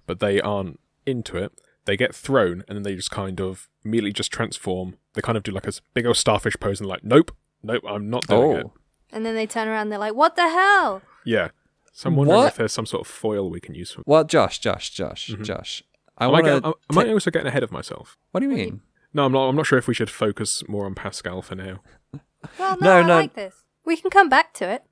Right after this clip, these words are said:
Speaker 1: Okay.
Speaker 2: This, this is the scaffolding that we will use to create the character.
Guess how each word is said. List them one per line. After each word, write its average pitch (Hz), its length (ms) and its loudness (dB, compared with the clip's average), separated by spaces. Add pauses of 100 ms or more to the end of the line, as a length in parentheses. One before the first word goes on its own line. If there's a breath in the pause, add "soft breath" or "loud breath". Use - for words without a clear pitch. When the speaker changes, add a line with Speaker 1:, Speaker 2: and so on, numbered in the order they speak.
(420)
Speaker 1:
Okay. 117 220 -6 (360)
Speaker 2:
This, 175 320 2
this 165 240 0
is 233 120 0
the 190 80 -4
scaffolding 120 680 4
that 110 180 2
we 113 140 2
will 120 160 4
use 110 320 0
to 107 100 -4
create 110 380 0
the - 60 -8
character. - 640 -6